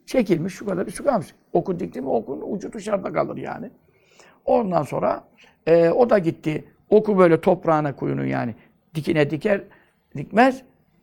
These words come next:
فَجَاشَ مَاءُهَا Coştu. Sular coştu, coştu. Bütün kuyunun ağzına çıktı.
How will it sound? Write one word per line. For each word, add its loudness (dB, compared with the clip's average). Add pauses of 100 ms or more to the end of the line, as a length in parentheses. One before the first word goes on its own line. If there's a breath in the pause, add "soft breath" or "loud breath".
(340)
فَجَاشَ 2
مَاءُهَا 4
Coştu. 0 (760)
Sular 2
coştu, -2
coştu. -4 (400 soft breath)
Bütün -6
kuyunun -6
ağzına -4
çıktı. -18